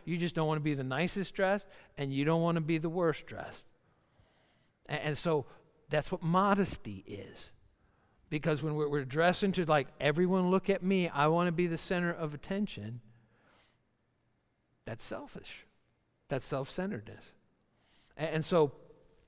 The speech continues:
you know, I feel this all the time, like, uh, y-, you know, walking through, like, an airport, uh, Atlanta airport when we're traveling, and, and, and, and I told Susie this, she's like, "That doesn't happen." I was like, "It does happen." My, my wife, Susie, she's just, like, timeless. It look, she hasn't aged in, like, twenty years or anything.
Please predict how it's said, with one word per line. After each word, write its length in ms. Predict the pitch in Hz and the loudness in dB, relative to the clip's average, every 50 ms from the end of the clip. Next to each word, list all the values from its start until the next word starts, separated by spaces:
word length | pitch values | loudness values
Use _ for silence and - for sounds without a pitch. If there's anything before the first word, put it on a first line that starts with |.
| _ _ _ - - | _ _ _ -14 -8
you 60 | 151 | -6
know, 80 | 151 147 | -4 -2
I 120 | - 175 | -2 -2
feel 180 | - 180 180 160 | 0 0 -2 -2
this 160 | 160 139 - | -2 -2 -2
all 120 | 151 143 | -2 -2
the 60 | 143 139 | -2 -4
time, 300 | - - 156 156 151 139 | -4 -4 -2 -2 -2 -2
like, 240 | 131 127 - - | -4 -4 -6 -6
uh, 220 | 135 123 113 110 101 - - - - - - - | -8 -8 -6 -8 -10 -12 -14 -18 -20 -20 -14 -10
y-, 100 | - 156 | -8 -6
you 100 | 151 151 | -4 -4
know, 100 | 151 147 | -2 -2
walking 320 | 131 127 156 156 165 170 151 | 0 0 0 0 0 -2 -4
through, 160 | - - 151 | -2 -2 -2
like, 220 | 143 143 135 113 | 0 -2 -2 -2
an 80 | 127 123 | -4 -2
airport, 580 | 127 135 151 127 - - 160 156 151 151 151 143 | 0 0 -2 -2 -2 -2 0 2 2 2 0 0
uh, 60 | 120 | -2
Atlanta 400 | 120 120 127 143 151 151 147 147 | -4 -4 -4 -2 -2 -2 -2 0
airport 420 | 139 135 143 135 - 156 151 139 | 0 0 -2 0 0 -2 0 0
when 100 | 139 139 | -2 -2
we're 120 | 135 143 135 | -4 -4 -4
traveling, 600 | - - 147 143 143 139 139 139 143 139 143 135 | -2 0 2 4 4 2 2 -2 -4 -4 -4 -4
and, 120 | 120 113 - - - - - - | -6 -8 -10 -14 -18 -18 -16 -10
and, 220 | - 143 135 127 127 | -8 -6 -6 -6 -4
and, 200 | 131 135 135 135 - | -4 -4 -4 -4 -4
and 300 | 139 135 131 131 131 127 - | -4 -6 -6 -6 -8 -8 -6
I 100 | - 127 | -6 -6
told 280 | 127 - 170 175 175 156 | -6 -4 -4 -4 -2 -4
Susie 260 | - 170 156 143 151 | -4 -4 -6 -4 -2
this, 180 | 143 156 151 143 | 0 0 0 0
she's 100 | - 147 | -2 -4
like, 140 | 156 147 139 | -6 -2 0
"That 200 | 214 214 214 160 | 2 2 2 2
doesn't 220 | 156 151 143 139 | 2 0 0 -2
happen." 80 | 131 139 | -2 -4
I 40 | 123 | -4
was 100 | 143 139 | -4 -4
like, 160 | 135 - - | -4 -2 0
"It 140 | 175 156 - | -2 0 0
does 220 | 165 147 123 107 | 0 -2 -2 -4
happen." 440 | - - 110 113 - - 135 135 123 - - - | -6 -8 -10 -10 -8 -8 -8 -8 -8 -10 -16 -8
My, 140 | - 143 160 | -4 -2 -2
my 180 | 165 165 165 165 | 0 2 2 2
wife, 340 | 170 165 160 156 147 151 - | 4 4 4 2 2 -2 -4
Susie, 380 | - 170 165 160 160 143 147 | -4 -4 -2 -2 -2 -4 -4
she's 240 | 143 - - 180 165 | -4 -4 -4 -4 -4
just, 220 | - 165 147 - | -4 -4 -4 -4
like, 160 | 156 135 127 - | -4 -4 -4 -6
timeless. 540 | - - 143 135 139 143 143 147 147 135 | -6 -6 -4 -4 -4 -4 -4 -4 -4 -6
It 120 | 156 147 143 | -6 -6 -4
look, 240 | 151 151 143 143 131 | -2 -2 -2 -4 -4
she 140 | - 180 | -4 0
hasn't 320 | 170 160 156 151 151 143 - | 2 2 2 2 0 -2 -2
aged 400 | - 135 135 139 151 147 - - | -2 0 0 0 0 -2 -4 -6
in, 80 | 143 131 | -8 -6
like, 180 | 131 127 120 | -6 -6 -8
twenty 260 | - - 147 131 127 123 | -8 -8 -6 -6 -4 -2
years 300 | 120 120 123 127 123 127 | -2 -2 -2 -4 -4 -6
or 60 | 127 | -6
anything. 460 | 127 131 127 120 - 139 139 135 - | -6 -8 -8 -6 -4 -4 -4 -4 -6